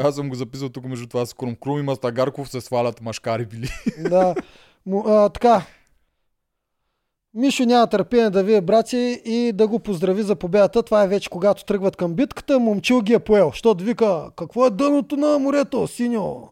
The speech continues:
Speaker 2: <laughs> Копаете ли го,
Speaker 1: А,
Speaker 2: синьо?"
Speaker 1: а, да, между другото, тук също беше интересно защо Мартин много лесно се съгласи да
Speaker 2: Да.
Speaker 1: направи Момчил капитан сега, Мишо другата седмица. Което аз не го, н-, малко странно ми беше, защото другата седмица пак шанса да е елиминационна е голяма.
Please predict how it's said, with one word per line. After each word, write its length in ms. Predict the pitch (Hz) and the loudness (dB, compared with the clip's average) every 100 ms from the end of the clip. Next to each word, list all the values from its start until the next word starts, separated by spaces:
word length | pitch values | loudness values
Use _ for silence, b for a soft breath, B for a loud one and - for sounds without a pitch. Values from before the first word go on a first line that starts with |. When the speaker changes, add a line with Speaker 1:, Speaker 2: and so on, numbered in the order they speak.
| - | -4
Speaker 2:
<laughs> 140 | 233 | -2
Копаете 480 | - 180 262 285 - | -2 0 2 2 2
ли 80 | 262 | 0
го, 180 | 233 180 | -2 -2
Speaker 1:
А, 100 | - | -2
Speaker 2:
синьо?" 140 | - 123 | 0 0
Speaker 1:
а, 180 | 120 113 | 0 -2
да, 240 | 131 160 | 0 0
между 200 | 139 139 | 0 -8
другото, 180 | 170 165 | -12 -8
тук 160 | 170 139 | -6 -6
също 280 | 175 - | -10 -8
беше 200 | 160 156 | -6 -6
интересно 280 | 143 127 151 | -8 -8 -8
защо 840 | 131 120 _ 147 160 170 165 160 139 _ _ | -8 -12 _ -2 0 2 2 2 -2 _ _
Мартин 380 | 131 120 120 196 | -10 -10 -6 -8
много 260 | 180 190 180 | -4 -2 -2
лесно 240 | 190 208 | -2 -6
се 60 | 170 | -6
съгласи 640 | 147 123 117 - 143 208 - _ _ | -6 -4 -6 -4 -6 -6 -18 _ _
да 100 | 131 | -6
Speaker 2:
Да. 120 | 123 | -4
Speaker 1:
направи 420 | 120 110 147 151 | -4 -2 0 0
Момчил 380 | 143 123 117 151 | -2 -8 -8 -8
капитан 460 | 143 131 - 135 139 | -6 -10 -8 -6 -6
сега, 360 | 120 113 151 | -8 -4 -4
Мишо 260 | 165 156 143 | -4 -6 -8
другата 340 | 127 147 135 | -6 -6 -6
седмица. 420 | 113 120 117 - 98 _ _ _ _ - | -8 -8 -8 -12 -20 _ _ _ _ -8
Което 260 | 165 170 | -6 -2
аз 160 | 180 160 | -4 -6
не 100 | 139 | -14
го, 120 | 156 | -14
н-, 400 | 175 175 156 135 127 120 117 | -14 -12 -12 -14 -14 -16 -12
малко 300 | 135 190 - | -10 -10 -10
странно 320 | 143 170 185 | -8 -6 -6
ми 100 | 202 | -6
беше, 160 | 196 - | -6 -6
защото 200 | 170 165 | -12 -12
другата 240 | 160 202 | -8 -6
седмица 300 | - 185 190 | -6 -8 -8
пак 320 | 196 175 170 - | -6 -6 -6 -6
шанса 300 | 180 175 180 | -6 -6 -6
да 80 | |
е 20 | 185 | -6
елиминационна 560 | 160 135 120 147 180 | -6 -8 -6 -6 -6
е 60 | 170 | -8
голяма. 360 | 131 147 180 | -2 -2 -2